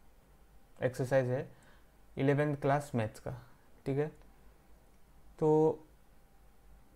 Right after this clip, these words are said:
ये जो मिसलेनियस एक्सरसाइज है वो बेस्ड है अरिथमेटिक प्रोग्रेशन, ज्योमेट्रिक प्रोग्रेशन,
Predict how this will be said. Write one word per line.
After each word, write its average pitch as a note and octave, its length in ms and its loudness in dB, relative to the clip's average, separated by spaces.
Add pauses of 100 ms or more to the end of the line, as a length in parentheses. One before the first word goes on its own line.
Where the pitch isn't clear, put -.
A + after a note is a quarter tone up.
(420)
ये E3 160 4
जो F3+ 140 4
मिसलेनियस F3 540 2
एक्सरसाइज D#3 520 2
है D3 220 2
वो D3+ 200 4
बेस्ड D#3 380 4
है D#3+ 120 4
अरिथमेटिक C#3+ 480 0
प्रोग्रेशन, C3+ 520 0
ज्योमेट्रिक B2+ 460 0
प्रोग्रेशन, B2 540 -2